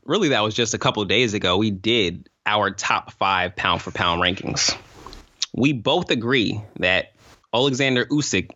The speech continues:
is definitely a top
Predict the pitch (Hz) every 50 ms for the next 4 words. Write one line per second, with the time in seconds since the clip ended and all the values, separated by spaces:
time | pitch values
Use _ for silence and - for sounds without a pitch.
0 | _ - 110 101 95 95 92 92 110 117 - - - - - - - - 113 127
1 | 139 151 - 151 120 - 80 87 80 80 - 113 110 - - _ - - - -
2 | _ - 110 104 - - - 123 110 101 - - _ -